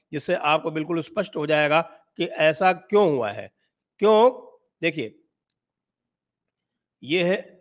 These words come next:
निर्णय किस कारण से था।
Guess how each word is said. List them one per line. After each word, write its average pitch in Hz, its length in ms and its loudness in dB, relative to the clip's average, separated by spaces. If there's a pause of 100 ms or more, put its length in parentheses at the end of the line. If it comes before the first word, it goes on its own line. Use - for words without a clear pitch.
निर्णय 165 260 0
किस 180 360 -8 (1300)
कारण 156 280 2
से 135 160 -8
था। 92 320 -18